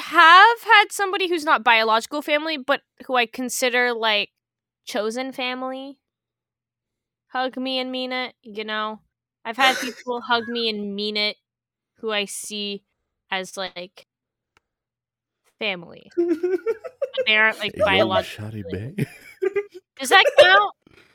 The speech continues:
Speaker 3: You eat with those eyes? Wait, <laughs> what?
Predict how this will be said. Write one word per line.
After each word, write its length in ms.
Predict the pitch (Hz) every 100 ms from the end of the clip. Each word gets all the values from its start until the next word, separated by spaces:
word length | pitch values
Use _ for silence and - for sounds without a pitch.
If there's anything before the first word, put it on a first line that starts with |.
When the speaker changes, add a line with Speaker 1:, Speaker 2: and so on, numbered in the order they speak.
| _ _ _
Speaker 3:
You 160 | 147 147
eat 200 | 147 240
with 140 | 165 170 180
those 240 | 160 175
eyes? 300 | 175 190 220
Wait, 320 | 180 156 135 -
<laughs> 40 |
what? 240 | 208 202